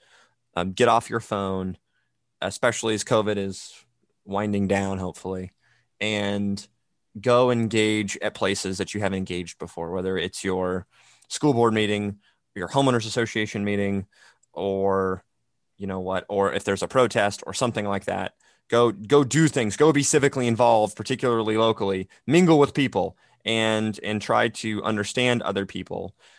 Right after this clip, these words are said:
Um, I don't necessarily think, so I think that's good and that's actionable. And you know what, Cyrus, let's keep each other accountable to that. I think I might walk doors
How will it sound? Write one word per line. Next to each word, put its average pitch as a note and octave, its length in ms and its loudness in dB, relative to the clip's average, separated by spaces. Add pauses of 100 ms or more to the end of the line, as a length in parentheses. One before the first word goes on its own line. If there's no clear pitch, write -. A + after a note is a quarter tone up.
(160)
Um, G2+ 300 0
I G#2 100 0
don't G#2 240 -2
necessarily G#2 680 -4 (440)
think, G#2 200 -6
so A#2 160 2
I A2 80 2
think A#2+ 120 -2
that's A2 180 -2
good D3 200 6
and B2+ 100 4
that's F#2+ 180 -2
actionable. D#3+ 600 -2 (280)
And A2 220 -2
you A2+ 60 0
know A2+ 120 4
what, G#2+ 120 4
Cyrus, B2 280 0
let's G#2+ 140 -8
keep A2+ 160 -10
each - 120 -6
other G#2 160 0
accountable B2 420 -4
to C#3 120 -6
that. D#3+ 280 -6 (380)
I - 80 -6
think C3 160 -2
I A#2+ 60 2
might A#2+ 180 2
walk A2 340 2 (320)
doors A2+ 720 2